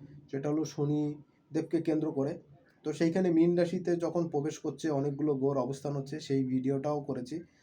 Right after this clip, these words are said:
তো এখন আজকে শনিদেবের মীন রাশিতে গোচর নিয়ে আলোচনা করব। শনিদেব মূলত আগামী ঊনত্রিশে মার্চ রাত্র তিনটা বেজে পনেরো মিনিটের সময় শনিদেব মীন রাশিতে গোচর করবে। তো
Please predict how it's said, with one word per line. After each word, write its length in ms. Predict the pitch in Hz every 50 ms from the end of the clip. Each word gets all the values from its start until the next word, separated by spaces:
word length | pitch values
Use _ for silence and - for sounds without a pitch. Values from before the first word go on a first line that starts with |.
| _ _ _ -
তো 80 | 135
এখন 460 | 135 131 135 139 135 - - 196 196 185
আজকে 540 | 160 151 - - - - 175 185 208 240 - - _ _ _ - -
শনিদেবের 760 | - - - 151 151 160 165 160 170 170 170 190 202 202 202 - - _ - _ -
মীন 240 | 120 127 143 151 156
রাশিতে 460 | 160 165 160 - 180 170 - 180 175
গোচর 340 | 147 131 139 135 139 160 156
নিয়ে 180 | 165 175 175 175
আলোচনা 400 | 170 165 170 170 170 175 175 175
করব। 300 | 170 175 175 190 220 226
শনিদেব 460 | - - 160 147 151 160 165 165 160 143
মূলত 680 | 131 127 127 135 139 147 165 170 170 170 196 202 208 - - - _ _ _ _ - - - - -
আগামী 400 | - 139 139 151 156 165 165 160
ঊনত্রিশে 640 | 151 151 151 156 143 - 165 170 170 170 - 202
মার্চ 380 | 190 170 151 151 156 175 175 - - - _ _ _ _ - - - -
রাত্র 320 | 131 131 131 151 151 156 135 -
তিনটা 320 | 175 170 170 165 165 165
বেজে 260 | 160 160 156 156 165 160
পনেরো 420 | - - 170 180 190 190 185 196
মিনিটের 380 | 196 190 185 185 185 185 190 185
সময় 340 | - 160 139 143 151 170
শনিদেব 400 | 175 165 143 139 143 143 151 151 147 -
মীন 240 | 120 120 131 135 139
রাশিতে 300 | 147 143 165 160 165 160
গোচর 340 | 139 143 135 131 147 147 143
করবে। 340 | 147 143 135 131 156 190 202 - - - - - - - - - - -
তো 340 | 135 139 139 139 135 131